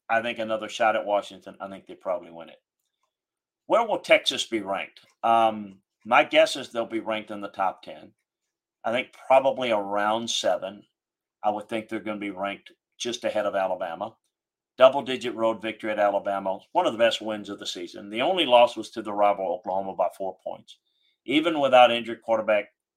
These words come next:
Quinn Ewers, the Longhorns, convincing win against B Y U. Following the Kansas upset of Oklahoma, I think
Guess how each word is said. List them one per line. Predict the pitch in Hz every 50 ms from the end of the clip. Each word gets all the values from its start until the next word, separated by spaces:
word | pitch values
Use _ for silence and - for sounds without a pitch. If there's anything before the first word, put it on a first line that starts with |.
| _ _ _ _
Quinn | - 110 107 107 104 98
Ewers, | 90 104 107 101 101 98 95 -
the | - - 87 85 - _ 110
Longhorns, | 117 120 120 113 110 107 107 107 101 92 - _ _ _
convincing | - 98 98 95 120 127 120 123 120 113 110
win | 110 107 104
against | 98 98 98 95 - -
B | 98 98
Y | 92 92 87 78
U. | 76 80 80 82 - _ _ _ _ _ _ _ _ _ _ _ _ _ -
Following | 127 123 123 131 135 131 127 120
the | 104 113
Kansas | - - 131 131 131 113 117 104 104
upset | 113 110 - - 113 107
of | 104 104
Oklahoma, | 101 98 - 101 95 98 107 110 110 110 101 - _ _ _ _ _ _ _ -
I | 120 127 143 160 175 165
think | - - 131 120 117 113 - - -